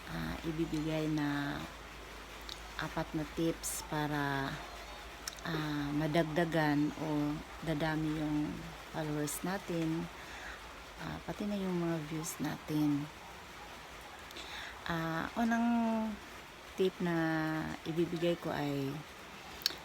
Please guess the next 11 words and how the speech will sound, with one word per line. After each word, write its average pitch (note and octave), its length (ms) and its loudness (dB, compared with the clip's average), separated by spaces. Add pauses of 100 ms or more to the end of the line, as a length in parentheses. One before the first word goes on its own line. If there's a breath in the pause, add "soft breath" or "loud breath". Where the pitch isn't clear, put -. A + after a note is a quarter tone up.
(180)
create F3+ 560 4 (240)
original D#3+ 960 2 (400)
or D3 400 2 (320)
authentic D#3 640 0 (160)
content. D3 640 2 (1300)
Yan. D3 320 2 (640 loud breath)
Kailangan D3+ 480 2
talaga C#3 320 -2
yan C#3+ 480 2
sa - 160 -6
mga C#3 560 -2